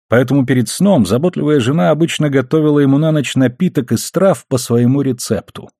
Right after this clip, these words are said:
После него князь засыпал глубоким сном младенца и просыпался совершенно отдохнувшим, полным сил.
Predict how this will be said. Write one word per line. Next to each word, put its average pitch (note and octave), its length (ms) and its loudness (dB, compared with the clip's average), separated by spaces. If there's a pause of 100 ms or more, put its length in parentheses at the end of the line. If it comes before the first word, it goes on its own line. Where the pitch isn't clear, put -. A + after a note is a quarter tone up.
(520)
После B2+ 280 0
него G#2 280 2
князь E3+ 300 0
засыпал B2 640 2
глубоким G#2 540 0
сном G2+ 280 0
младенца G2 840 -2 (400)
и E3 80 2
просыпался D3+ 720 0
совершенно D#3 640 0
отдохнувшим, G2 840 -2
полным G#2 480 2
сил. - 400 -14